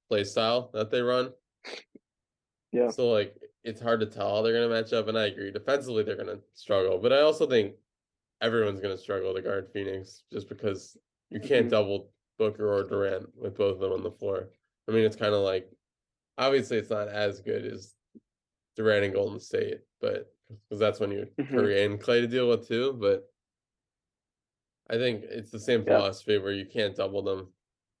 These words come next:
Speaker 1: unless you're just gonna literally not guard Torrey Craig or whoever the fifth guy is on the floor, which I guess is okay, but it just, both of them have been
Speaker 2: Yeah, it's
Speaker 1: capable enough
Speaker 2: fine.
Speaker 1: to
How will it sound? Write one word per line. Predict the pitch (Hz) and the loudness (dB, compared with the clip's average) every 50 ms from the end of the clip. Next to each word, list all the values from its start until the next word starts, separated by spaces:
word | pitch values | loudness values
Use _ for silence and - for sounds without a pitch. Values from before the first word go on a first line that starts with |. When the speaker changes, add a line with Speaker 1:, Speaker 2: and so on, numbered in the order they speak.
| _ _ _ _ _ - | _ _ _ _ _ -4
Speaker 1:
unless | - 113 110 110 107 107 - | -2 0 2 2 2 0 -2
you're | - 110 104 | -4 -4 -4
just | 104 95 - | -4 -2 0
gonna | - 107 104 | 0 2 2
literally | 101 104 104 107 101 101 98 98 | 2 2 2 2 4 2 2 0
not | 98 95 98 - - | 0 -2 -6 -6 -4
guard | 104 98 98 98 107 120 - _ _ _ _ _ _ _ _ _ _ _ _ _ _ _ | -4 -2 -2 -2 -4 -6 -10 _ _ _ _ _ _ _ _ _ _ _ _ _ _ _
Torrey | - 113 104 95 95 - | -2 0 0 0 -2 -2
Craig | - 98 98 98 95 | -2 -2 -2 -2 -2
or | 98 98 95 95 | -2 -2 -2 -2
whoever | 98 101 101 101 98 101 | -2 -2 -2 -2 -2 -2
the | 95 95 | -4 -4
fifth | - 107 101 98 - | -4 -6 -4 -2 -2
guy | 104 101 | 0 0
is | 101 95 | 0 0
on | 98 98 | 0 -4
the | 98 95 | -6 -4
floor, | - 107 104 101 95 | -4 -2 -2 -2 -2
which | 98 104 101 | -4 -2 -2
I | 127 127 | 0 2
guess | 135 156 160 - | 2 2 2 0
is | 202 185 | -2 -2
okay, | 131 110 107 - - 110 107 95 87 - 156 165 | -2 -2 0 0 0 0 0 0 -2 -6 -8 -6
but | - 104 | -6 -4
it | 101 101 98 95 | -4 -4 -6 -6
just, | 104 95 - - _ _ _ _ _ _ - - - - _ _ _ _ _ - - _ _ _ _ _ _ _ _ _ _ _ _ _ _ _ _ - | -8 -8 -10 -12 _ _ _ _ _ _ -20 -20 -20 -20 _ _ _ _ _ -20 -20 _ _ _ _ _ _ _ _ _ _ _ _ _ _ _ _ 2
both | 131 127 127 131 | 4 4 6 4
of | 139 131 | 4 4
them | 131 117 | 4 4
have | 113 101 | 4 4
been | 117 113 104 98 | 4 2 2 2
Speaker 2:
Yeah, | 139 135 135 127 | 2 2 4 2
it's | 127 98 98 | 2 2 2
Speaker 1:
capable | 104 101 - | 4 6 6
enough | 135 131 127 131 | 6 6 6 4
Speaker 2:
fine. | 127 127 131 | 2 0 0
Speaker 1:
to | - 107 101 98 101 | 0 0 -2 -2 -4